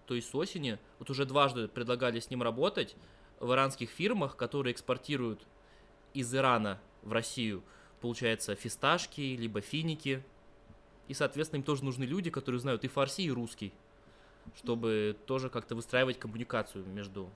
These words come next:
там, партнёрами разными. Ну, я, соответственно, учусь, э,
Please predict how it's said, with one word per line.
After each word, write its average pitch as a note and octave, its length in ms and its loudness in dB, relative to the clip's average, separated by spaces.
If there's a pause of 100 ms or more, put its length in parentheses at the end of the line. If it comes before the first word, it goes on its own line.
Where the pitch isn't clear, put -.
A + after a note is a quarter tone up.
там, F#2+ 140 -16
партнёрами A#2 580 2 (1120)
разными. A#2+ 300 -2
Ну, C3+ 100 0
я, D3+ 60 4
соответственно, C#3 500 4
учусь, C3 380 -2 (560)
э, G#2+ 520 2